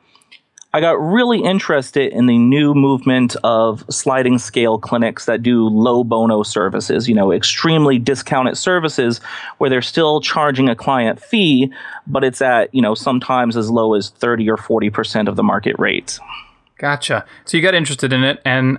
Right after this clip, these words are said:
Speaker 2: how did you decide, "Hey, I'm gonna go ahead and do this," and what were the steps that you went through?
Speaker 1: So one of our board members, uh, Stacy Williams, is the director of Indiana University's Student Legal Services. She's been a big mentor to me, um, a great help and motivation.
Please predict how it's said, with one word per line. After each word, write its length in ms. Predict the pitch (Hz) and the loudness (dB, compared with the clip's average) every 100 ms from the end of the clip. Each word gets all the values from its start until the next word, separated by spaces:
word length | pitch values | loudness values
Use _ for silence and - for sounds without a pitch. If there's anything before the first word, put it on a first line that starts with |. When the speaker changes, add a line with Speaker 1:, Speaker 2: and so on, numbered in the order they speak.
| - | -4
Speaker 2:
how 200 | 123 147 | -2 0
did 120 | 147 | 0
you 300 | 143 127 - - | 0 0 -2 -6
decide, 400 | 120 - 135 123 | -4 0 2 2
"Hey, 200 | 117 135 | 2 2
I'm 80 | 123 | 2
gonna 100 | 117 | 0
go 140 | 120 | 0
ahead 140 | 120 117 | 0 2
and 240 | 113 107 - - 131 127 | 0 -2 -8 -12 -10 -4
do 200 | 135 139 | -2 2
this," 280 | 151 - | 0 0
and 220 | 131 117 113 | -2 0 0
what 100 | 131 | 0
were 120 | 127 | 0
the 80 | 113 | -2
steps 280 | - 123 - | -2 -4 -4
that 80 | |
you 100 | 117 | -6
went 180 | 113 120 | -4 -8
through? 220 | 120 104 - _ _ _ - | -8 -14 -14 _ _ _ -4
Speaker 1:
So 140 | - | 0
one 220 | 190 240 | 2 2
of 100 | 269 | 2
our 100 | 233 185 | 0 0
board 280 | 160 170 | 0 0
members, 460 | 165 170 165 160 - | 0 0 0 -2 -2
uh, 160 | 143 135 | 0 0
Stacy 440 | - - 147 - | -2 -2 -2 0
Williams, 600 | 131 135 131 110 107 117 - | 2 2 2 2 2 0 0
is 280 | 131 120 | 0 0
the 280 | 127 123 120 | 2 2 2
director 640 | 120 127 131 135 151 131 135 | 2 0 0 0 0 0 2
of 340 | 120 117 110 - | 2 2 -2 -4
Indiana 340 | 131 127 123 120 | 0 2 2 2
University's 600 | 117 113 113 - 113 107 | 2 2 0 0 0 0
Student 360 | - 117 104 110 | 0 0 2 2
Legal 240 | 117 113 | 2 0
Services. 720 | - 104 101 - - 104 - - - 131 | -2 -2 -2 -2 -2 -2 -6 -10 -8 -4
She's 240 | - 131 | 0 0
been 320 | - 127 127 | 0 0 2
a 160 | 120 117 | 2 0
big 260 | 117 123 | 0 0
mentor 400 | 117 123 123 131 | 2 2 0 -2
to 80 | 120 | 2
me, 380 | 117 113 113 110 120 | 2 4 2 0 -2
um, 260 | 113 110 110 - | 0 2 0 0
a 100 | 113 | -2
great 260 | 120 110 | 0 0
help 280 | - 113 107 | 0 -2 0
and 100 | 110 | 0
motivation. 680 | 107 107 107 107 113 107 110 | 2 2 0 0 2 2 0